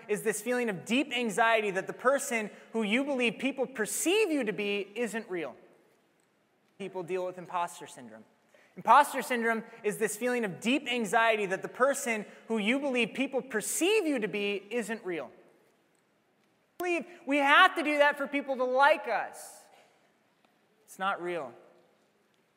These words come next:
It's not true. And it is exhausting. I felt free at home because the truth was good enough. I also want to tell you, I feel free at Hope.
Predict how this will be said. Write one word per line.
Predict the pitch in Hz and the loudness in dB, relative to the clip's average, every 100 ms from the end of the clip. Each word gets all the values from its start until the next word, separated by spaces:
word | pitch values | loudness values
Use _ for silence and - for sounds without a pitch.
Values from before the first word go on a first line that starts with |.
| _ _ | _ _
It's | - | -14
not | 185 185 - | -8 -8 -8
true. | - 202 175 127 - - _ _ _ _ _ _ _ _ _ _ _ | -10 -8 -8 -12 -18 -20 _ _ _ _ _ _ _ _ _ _ _
And | 165 165 | -10 -8
it | 185 | -6
is | 170 170 165 151 - | -6 -8 -8 -12 -18
exhausting. | 139 120 139 139 - - - _ _ _ _ _ _ _ _ _ _ _ _ _ _ - | -20 -10 -8 -8 -12 -20 -20 _ _ _ _ _ _ _ _ _ _ _ _ _ _ -16
I | 175 | -12
felt | - 226 196 - | 0 2 2 -2
free | - - 233 233 185 | -16 -6 -4 -2 -4
at | - | -6
home | 180 185 175 160 | -8 -8 -8 -12
because | 156 160 | -12 -12
the | 143 | -14
truth | 151 190 175 - | -12 -8 -8 -10
was | 147 | -14
good | 165 151 | -12 -10
enough. | 151 147 | -8 -8
I | 156 | -4
also | 208 226 | -4 -4
want | 247 208 | -10 -8
to | |
tell | 214 202 | -4 -4
you, | 175 160 - - | -4 -8 -16 -6
I | 170 196 | -2 -2
feel | 214 196 | -2 -8
free | - - 214 202 | -8 -8 -4 -2
at | - | -4
Hope. | - 226 | -4 -4